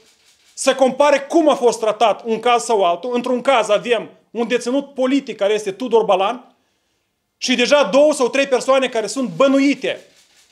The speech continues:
În cazul de la Chișinău, în inima capitalei, unde a fost violent aplicate arme recunoscute,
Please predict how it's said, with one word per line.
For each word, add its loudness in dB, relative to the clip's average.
În -8
cazul 0
de 0
la 4
Chișinău, -2
în -2
inima 2
capitalei, -2
unde -6
a -6
fost -6
violent 2
aplicate -2
arme -4
recunoscute, -4